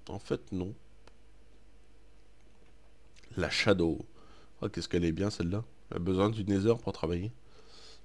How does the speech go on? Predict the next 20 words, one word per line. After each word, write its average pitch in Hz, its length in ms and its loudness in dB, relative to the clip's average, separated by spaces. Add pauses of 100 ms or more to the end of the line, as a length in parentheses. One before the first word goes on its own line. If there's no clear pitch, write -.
(140)
Et 80 40 -6
celle-là, 98 420 6 (580)
elle 90 140 4
a - 20 2
besoin 107 300 0
de 117 220 2 (280)
tout 147 200 4
et 127 60 2
de 127 100 4
rien. 113 300 8 (440)
Ok, 160 300 4
bon, 117 140 2
en 107 40 2
fait, - 240 2
elle 107 120 8
a - 20 6
juste 117 180 0
besoin 123 360 2
du 120 140 2
Rocky. 110 460 2